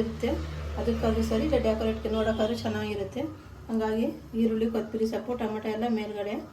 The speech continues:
ಹಾಕ್ತಾಯಿರ್ತೀನಿ. ತುಂಬ ಚೆನ್ನಾಗಿರುತ್ತೆ ಈ ಥರ ಒಮ್ಮೆ ಮಾಡ್ಕೊಂಡು ತಿಂತಾಯಿದ್ರೆ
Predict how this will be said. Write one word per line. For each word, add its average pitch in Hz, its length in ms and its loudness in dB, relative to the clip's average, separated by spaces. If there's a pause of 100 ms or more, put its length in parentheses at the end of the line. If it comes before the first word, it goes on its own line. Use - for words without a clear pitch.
(380)
ಹಾಕ್ತಾಯಿರ್ತೀನಿ. 220 640 -2
ತುಂಬ 254 180 2 (140)
ಚೆನ್ನಾಗಿರುತ್ತೆ 226 640 2
ಈ 220 80 -4
ಥರ 220 100 0 (600)
ಒಮ್ಮೆ 220 200 2 (120)
ಮಾಡ್ಕೊಂಡು 226 420 0
ತಿಂತಾಯಿದ್ರೆ 226 400 4